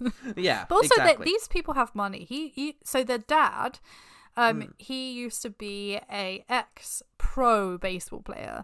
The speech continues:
Speaker 1: Like, we see all this, like, footage from his past and his, like, trophies and, like,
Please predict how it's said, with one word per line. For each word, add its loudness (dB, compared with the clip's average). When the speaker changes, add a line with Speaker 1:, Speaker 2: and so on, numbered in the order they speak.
Speaker 1:
Like, -2
we -2
see 0
all 2
this, -4
like, -10
footage -2
from -4
his -10
past 0
and -10
his, -8
like, -8
trophies 0
and, -8
like, -6